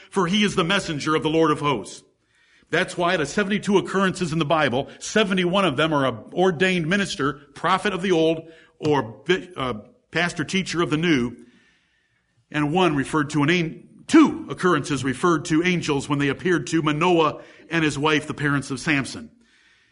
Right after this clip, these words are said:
"For he is the messenger of the Lord of hosts." Is there anyone, and don't raise your hand, are there any men, are there any boys that read a verse or hear a verse like this,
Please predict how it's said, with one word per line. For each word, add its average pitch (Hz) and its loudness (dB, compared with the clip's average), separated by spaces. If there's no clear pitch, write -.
"For 156 -2
he 185 4
is 143 4
the 165 2
messenger 160 0
of 139 0
the 147 -4
Lord 147 2
of 117 -6
hosts." 117 -6
Is 220 0
there 220 4
anyone, 302 4
and 117 -14
don't 175 -2
raise 175 -2
your 139 -6
hand, 113 -14
are 196 2
there 185 2
any 294 4
men, 269 4
are 175 2
there 175 0
any 240 2
boys 214 4
that 175 -2
read 254 4
a 294 4
verse 262 2
or 180 0
hear 285 2
a 233 6
verse - -2
like 233 2
this, - -2